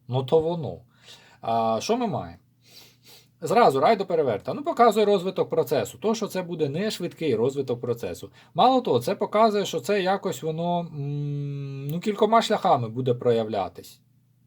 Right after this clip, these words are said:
Це не один якийсь прояв буде, це будуть якісь прояви. Багато проявів.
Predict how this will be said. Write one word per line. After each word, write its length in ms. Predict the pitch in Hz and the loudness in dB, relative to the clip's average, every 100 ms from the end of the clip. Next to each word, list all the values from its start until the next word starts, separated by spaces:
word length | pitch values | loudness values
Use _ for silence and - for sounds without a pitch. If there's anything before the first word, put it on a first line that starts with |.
| _ _ - | _ _ 0
Це 220 | 175 196 | 2 2
не 320 | 165 175 - _ | 0 -2 -4 _
один 360 | 143 139 190 269 | 2 4 2 0
якийсь 300 | 226 226 214 | -2 -2 -4
прояв 480 | - 190 190 180 151 | -4 -2 0 0 -2
буде, 420 | 151 185 147 135 | -6 -2 0 0
це 200 | 127 180 | -2 -4
будуть 400 | 160 165 156 131 | -4 -10 -12 -6
якісь 380 | 135 127 135 123 | -6 -6 -10 -10
прояви. 640 | - 104 95 87 82 92 _ | -8 -6 -6 -6 -10 -16 _
Багато 440 | 117 123 - - 98 | 0 4 4 2 -8
проявів. 580 | - 95 95 - - | -10 -10 -12 -18 -20